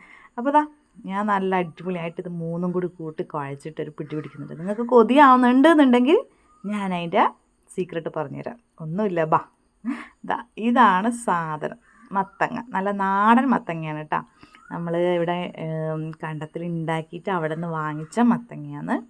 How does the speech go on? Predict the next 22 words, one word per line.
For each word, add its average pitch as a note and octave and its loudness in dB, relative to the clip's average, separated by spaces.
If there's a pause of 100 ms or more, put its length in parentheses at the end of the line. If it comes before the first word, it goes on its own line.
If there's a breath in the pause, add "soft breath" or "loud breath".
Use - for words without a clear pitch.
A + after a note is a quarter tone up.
(360 soft breath)
അത് G3 -8
നമ്മളെ G3 -2
ചേച്ചി F#3+ 2
വാങ്ങിച്ചതാണ്. F3+ 0
അതുകൊണ്ടാണ് F3 -6
ഞാൻ F3 -8
അവിടെ E3+ -2
നിന്ന് F#3 -4
മുറിച്ചിട്ട് F#3+ -2
പകുതി F3 0
<laughs> - -6
അടിച്ചു F#3 -4
മാറ്റി F3+ -2
കൊണ്ടുവന്നതാണ്. D#3+ -2 (600 loud breath)
അപ്പോൾ, C4+ 0 (240)
ഏ, G3 -2 (160)
നല്ലൊരു G3 2
പൊന്നുള്ള F#3+ 0
ഞണ്ടും E3+ -4
അഞ്ചത്ത് F3+ -2
ചെമ്മീനും F#3 0
കിട്ടിയപ്പോൾ G3+ -4